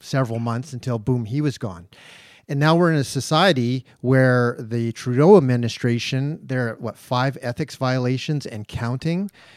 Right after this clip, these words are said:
I mean, they still have virtually the same support that they've had for years. And so as,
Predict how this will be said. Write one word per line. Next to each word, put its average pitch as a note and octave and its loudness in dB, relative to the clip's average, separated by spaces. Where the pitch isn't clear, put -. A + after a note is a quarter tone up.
I C#3 0
mean, C3+ -2
they C3 -2
still E3 0
have C3+ 0
virtually C3+ 0
the A#2 -2
same C3 -2
support B2 -2
that A#2+ -6
they've A#2 -6
had A#2+ -2
for A#2 -2
years. A#2+ 0
And B2 -2
so D3 4
as, C3 -2